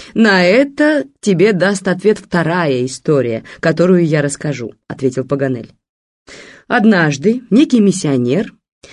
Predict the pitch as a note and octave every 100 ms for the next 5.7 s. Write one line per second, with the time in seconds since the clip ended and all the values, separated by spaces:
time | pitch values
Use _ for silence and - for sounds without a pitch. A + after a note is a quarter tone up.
0 | - E3 A3+ C#4 B3 G#3+ F3+ F3+ F3 C#3+
1 | C3+ C3+ D3 - - E3 E3+ - - G#3+
2 | B3 - F#3+ D3+ G#3+ - F3+ F3+ F#3 G3
3 | G#3+ D#3 C#3 C#3 C3+ - - F#3+ D3+ C#3+
4 | C#3 C#3+ C#3 G3 F#3 C#3+ C#3 - D3 D3
5 | D3 F3+ F3+ C#4 D4 D4